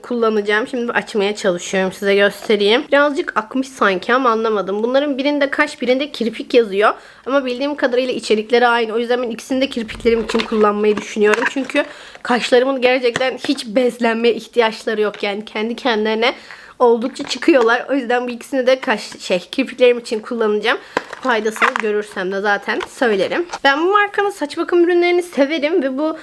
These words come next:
kasa arkasında olur ya böyle, yani bunları online'dan aldım ya. Online'dan aldım da işte sepetin altında şey çıkıyor ya, fırsatlar falan.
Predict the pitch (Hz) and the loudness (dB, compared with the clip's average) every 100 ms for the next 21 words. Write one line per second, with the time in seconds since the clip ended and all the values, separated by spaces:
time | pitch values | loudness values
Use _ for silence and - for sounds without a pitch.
0 | - - 262 - 277 277 277 294 277 277 | -10 -6 -2 2 2 2 -2 2 4 4
1 | 349 262 214 202 214 233 247 - 240 247 | 2 0 0 -2 -2 -2 -2 0 2 2
2 | 262 262 247 254 311 370 190 160 - - | 2 2 2 2 0 -2 0 0 -4 -18
3 | - _ 254 269 277 294 - 277 285 403 | -20 _ 2 2 2 0 2 2 2 -4
4 | 247 202 - 220 254 247 233 262 269 247 | -4 -6 -10 -8 -6 -4 -4 0 2 2
5 | 247 262 254 262 262 233 - 302 240 202 | 2 -2 -2 0 2 0 0 2 2 2
6 | 247 226 220 - 233 233 - 226 | -4 -2 -2 2 2 2 0 0